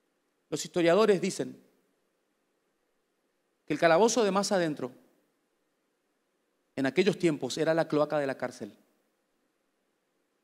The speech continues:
La cloaca de la cárcel. Número dos,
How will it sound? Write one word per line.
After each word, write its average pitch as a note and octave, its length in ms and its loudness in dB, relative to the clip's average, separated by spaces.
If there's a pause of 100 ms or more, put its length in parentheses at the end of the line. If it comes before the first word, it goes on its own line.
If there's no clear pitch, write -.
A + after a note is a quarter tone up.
(680)
La C#3 160 0
cloaca C3+ 340 2
de E3 100 2
la C3+ 80 -2
cárcel. B2 380 -6 (1500)
Número D#3+ 320 2
dos, D#3+ 360 0